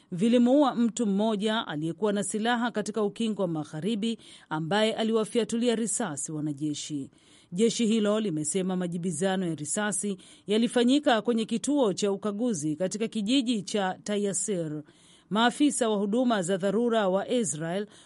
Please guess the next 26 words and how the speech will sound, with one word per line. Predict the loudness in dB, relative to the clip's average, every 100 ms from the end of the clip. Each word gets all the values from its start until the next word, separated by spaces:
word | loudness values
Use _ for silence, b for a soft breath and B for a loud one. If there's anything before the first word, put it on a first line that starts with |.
| B
wamesema | 2 2 2 2 2
watu | 0 0 0 -2
wasiopungua | 0 -2 -2 -2 -2 -2
sita | 0 -2 -2
wamejeruhiwa, | -4 -2 -4 -6 -6 -6 -4 -6
wakiwemo | -4 -6 -2 0 2 0
wanajeshi | -2 -2 -4 -4 -6
wawili. | -6 -6 -6 -4 -4 -6 B B B B
Katika | -2 2 4
wiki | 6 4 4 2
za | 2
hivi | 2 0 0
karibuni, | -2 -2 0 2 2 2 -4 B B -2
jeshi | 4 4 4 2
la | 2 2
Israel | 0 0 -2 -2 -4 -4 b b 0
limekuwa | 2 4 4
likifanya | 2 0 0 2 2
operesheni | 2 2 2 2 2 2 -2
katika | -4 -4 -2
eneo | -2 0 -2
hilo, | -2 0 0
hasa | 0 -2 0 -2
karibu | 0 0 2 2 0
na | 0 -2
Jenin, | 0 0 0 0 -2